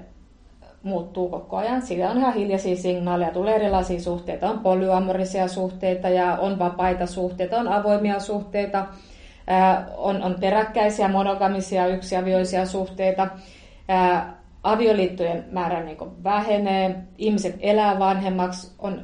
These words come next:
on tietenkin koko ajan haastavampaa pitää samaa suhdetta yllä tässä yhteiskunnassa, missä toisaalta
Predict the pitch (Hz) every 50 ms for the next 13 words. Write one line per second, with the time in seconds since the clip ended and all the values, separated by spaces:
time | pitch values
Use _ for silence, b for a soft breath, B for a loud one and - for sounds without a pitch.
0 | - - 190 185 - - 214 208 220 208 190 202 180 - - 214 214 214 - 202
1 | 185 175 175 180 190 190 180 180 - - 175 175 175 170 - 175 180 175 180 170
2 | - 175 175 180 175 - - - 190 180 180 175 170 165 - 175 170 170 165 165
3 | - - 160 - - 185 185 180 175 175 170 - - B B B B B B B
4 | B B B - - - - - - - - - - - 180 175 - - 190 190
5 | 196 190 196 196 185 - - 190 180 180 190 180 180 196 185 - 233 247 262 269
6 | 262 - 196 185 180 180